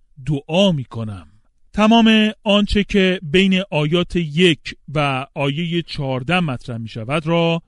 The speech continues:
می‌توان مطلبی در میان یک پرانتز دید. قبل از اینکه دعایش را به حضور خدا بیاورد،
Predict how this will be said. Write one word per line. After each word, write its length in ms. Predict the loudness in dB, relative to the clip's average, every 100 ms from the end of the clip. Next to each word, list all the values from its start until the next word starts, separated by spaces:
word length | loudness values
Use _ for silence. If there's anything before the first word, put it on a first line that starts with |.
| _ _
می‌توان 680 | 2 2 0 -2 -2 -2 -6
مطلبی 1000 | -8 -6 -4 -4 -6 -10 -8 -6 -2 -4
در 240 | -4 -6 -6
میان 600 | -6 -2 0 0 0 -2 _ _ -4
یک 380 | 0 0 -2 -18 -12
پرانتز 720 | -8 -6 -8 -6 -4 -4 -6
دید. 380 | -14 -16 -20 -20 _ -2
قبل 320 | 2 2 2
از 180 | 0 2
اینکه 480 | -2 -2 0 -2 -4 -2
دعایش 580 | -2 0 0 0 0 -2
را 80 | -4
به 100 | -4
حضور 380 | -6 -6 -6 -6
خدا 340 | -8 -8 -8
بیاورد، 840 | -8 -8 -8 -4 0 2 2 0